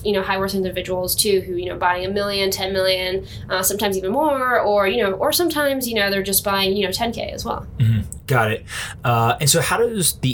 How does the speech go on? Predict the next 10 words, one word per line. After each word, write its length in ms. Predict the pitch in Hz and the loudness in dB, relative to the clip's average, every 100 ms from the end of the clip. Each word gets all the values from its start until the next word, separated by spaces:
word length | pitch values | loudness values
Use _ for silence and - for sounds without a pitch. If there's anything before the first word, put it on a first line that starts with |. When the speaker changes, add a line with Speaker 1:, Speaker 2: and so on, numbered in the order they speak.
| - | 0
Speaker 2:
infrastructure 640 | 117 123 - 131 117 - | 0 0 0 2 0 0
that 240 | 110 104 113 | 0 0 0
you 160 | 107 | 0
guys 220 | 107 107 104 | 2 2 2
have 180 | 95 | 0
built 280 | 95 104 113 | 0 2 2
compare 360 | - 101 110 104 | -2 0 0 0
to 140 | - | 0
the 260 | 98 98 98 | 0 2 2
traditional 960 | - 107 104 - 113 101 98 101 98 | 2 0 2 2 2 0 2 2 0